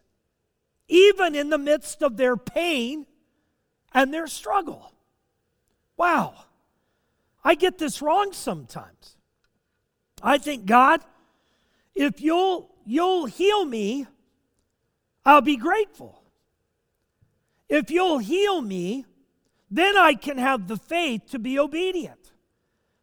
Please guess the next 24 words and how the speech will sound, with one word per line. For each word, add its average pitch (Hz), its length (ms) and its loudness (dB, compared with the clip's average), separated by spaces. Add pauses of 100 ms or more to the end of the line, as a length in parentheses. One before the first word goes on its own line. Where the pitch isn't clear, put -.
Jesus 339 500 -4
says, 247 420 -2
"No." 339 420 -4 (920)
He 339 140 2
didn't 381 220 -2
need 311 180 -6
to 240 80 -8
touch - 440 -6
these 196 320 -10
men. 185 440 -6 (760)
He 359 140 4
didn't 370 220 -2
need 320 160 -4
to 269 80 -4
go 254 220 4
up 247 200 2
and 190 160 -10
stand 247 500 -8
with 247 200 -8
them 254 260 -2
and 127 140 -14 (880)
give 262 260 2
some 262 300 -2
theological 233 1200 0